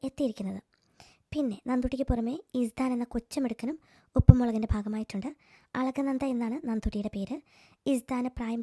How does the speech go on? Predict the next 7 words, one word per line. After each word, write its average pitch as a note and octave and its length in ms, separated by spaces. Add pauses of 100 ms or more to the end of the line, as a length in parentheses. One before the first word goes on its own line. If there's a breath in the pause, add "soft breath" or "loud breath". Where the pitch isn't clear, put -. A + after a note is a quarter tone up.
രണ്ട് A3 280
വയസ്സാണ്. G#3+ 400 (380 soft breath)
രണ്ടുപേരും B3+ 580
സോഷ്യൽ A3+ 220
മീഡിയയിലെ G#3+ 340 (340 soft breath)
മിന്നും C4+ 260
താരങ്ങളാണ്. F#3+ 400